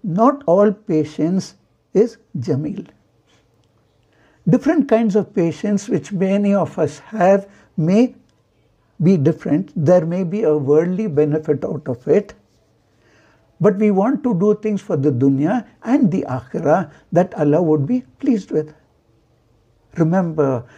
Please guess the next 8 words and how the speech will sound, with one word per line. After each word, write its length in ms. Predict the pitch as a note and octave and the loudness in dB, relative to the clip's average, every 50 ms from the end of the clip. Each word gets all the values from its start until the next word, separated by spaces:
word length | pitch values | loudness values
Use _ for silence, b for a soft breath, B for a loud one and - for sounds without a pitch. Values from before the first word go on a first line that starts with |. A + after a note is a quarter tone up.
| b b b | b b b
Allah 360 | - D3+ D#3 D#3+ E3+ F#3 F#3 | 0 0 2 2 2 0 0
gave 300 | D3+ C3+ D3 D3+ D#3 D#3+ | 0 0 0 0 2 2
us 200 | D#3 D#3+ E3+ D#3+ | 0 0 -2 -2
the 160 | - - C#3 C#3 | -4 -2 -2 0
dunya 500 | C3+ C3+ C#3+ D3 D3+ D3+ D#3 D#3+ D3 - | 0 0 0 0 0 0 0 0 -2 -2
in 240 | C3+ C#3 C3+ C3+ - - | -2 -2 -2 -4 -6 -8
our 300 | - B2 B2 C#3 C3+ A#2+ | -8 -6 -4 -2 -4 -4
hands. 720 | A#2+ - - - B2+ B2+ C3 - B2+ - - - - _ | -6 -8 -8 -6 -4 -4 -4 -6 -10 -14 -16 -20 -20 _